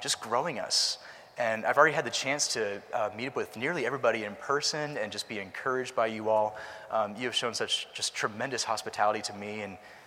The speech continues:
I couldn't thank you more for that. So it's such a privilege, just as way of an introduction, to just be here and to kick things off with a brand new series at that. Um, now, the series itself, I've been entitling,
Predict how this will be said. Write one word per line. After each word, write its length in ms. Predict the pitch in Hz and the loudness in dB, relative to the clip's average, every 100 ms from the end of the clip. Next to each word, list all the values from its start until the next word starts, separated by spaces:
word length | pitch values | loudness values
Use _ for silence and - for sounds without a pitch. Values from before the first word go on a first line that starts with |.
| - | -12
I 20 | |
couldn't 220 | - 135 | -2 -2
thank 220 | 110 117 113 | -2 -6 -6
you 60 | |
more 260 | 101 101 98 | -4 -2 -2
for 140 | 107 | -2
that. 340 | 95 92 92 - | -4 -4 -2 2
So 320 | - 107 104 - - - | 4 4 2 -4 -12 -6
it's 140 | 123 - | 6 8
such 140 | 160 | 10
a 40 | |
privilege, 760 | 151 - 143 135 143 139 - - | 6 8 6 8 6 6 0 -2
just 140 | - 131 | 2 2
as 120 | 107 | 6
way 100 | 117 | 4
of 60 | |
an 60 | 113 | 4
introduction, 600 | 113 113 104 101 - 101 | -2 0 0 0 -2 -2
to 240 | - 98 - - - - - | 0 0 -2 -10 -16 -18 -10
just 400 | 107 - - - | -2 -2 -2 -10
be 160 | 117 120 | -6 -6
here 540 | - 117 113 110 107 - | -4 -2 0 0 -2 -8
and 220 | 101 95 | -12 -8
to 220 | - 95 92 | -6 -6 -8
kick 220 | - - - | -12 -12 -8
things 280 | 123 113 | -6 -2
off 240 | 101 98 92 | 0 0 -2
with 100 | 104 | -6
a 40 | |
brand 260 | 101 101 101 | -4 -4 -4
new 100 | 95 | -2
series 420 | - 95 95 92 | -2 -2 -4 -4
at 120 | 95 | -4
that. 420 | 90 92 92 - - - - - - - - | -6 -6 -8 -14 -18 -20 -18 -14 -14 -12 6
Um, 260 | 117 113 113 | 8 8 10
now, 100 | 143 | 10
the 80 | |
series 340 | 135 214 247 175 | 10 6 2 -2
itself, 540 | - - 185 147 120 | 2 6 8 8 8
I've 240 | - 120 - | 0 -2 -2
been 120 | 139 | -2
entitling, 840 | 123 - 135 127 120 117 113 110 | -4 2 2 2 -2 -6 -8 -12